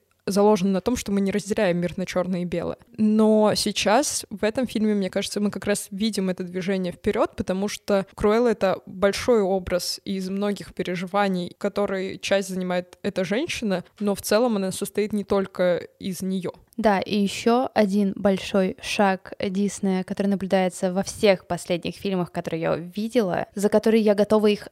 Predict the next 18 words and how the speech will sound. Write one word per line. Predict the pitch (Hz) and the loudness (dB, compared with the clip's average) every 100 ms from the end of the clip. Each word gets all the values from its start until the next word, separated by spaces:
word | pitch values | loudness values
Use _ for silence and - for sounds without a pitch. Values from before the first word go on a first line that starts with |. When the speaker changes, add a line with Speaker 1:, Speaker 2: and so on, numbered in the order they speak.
| - | -4
Speaker 2:
просто | 226 240 - 208 - | -2 -2 -2 -6 -2
обнять | 196 185 196 190 180 | -2 0 0 0 0
и | 185 | -2
расцеловать | 185 - 190 190 190 180 | -4 -6 -2 0 0 -2
всех. | - - 285 302 - | -8 -2 0 0 -4
Здесь | - 185 226 220 | -6 6 6 6
нет | 208 202 190 - | 2 2 0 -4
романтической | 196 190 185 190 - - 190 | 0 2 0 -2 -6 -6 -2
линии | 190 185 180 | 0 0 0
вообще, | 175 - 180 | -2 0 -2
то | - | 0
есть | - | 4
Speaker 1:
Да. | 196 185 | 4 4
Speaker 2:
это | 196 | 2
просто | - 196 196 240 - 262 | 2 6 8 6 2 -2
история | 254 - - - 175 180 190 | -2 -6 -14 2 6 6 6
про | 185 - | 2 -4
героиню. | 175 185 175 175 175 | -4 0 2 2 0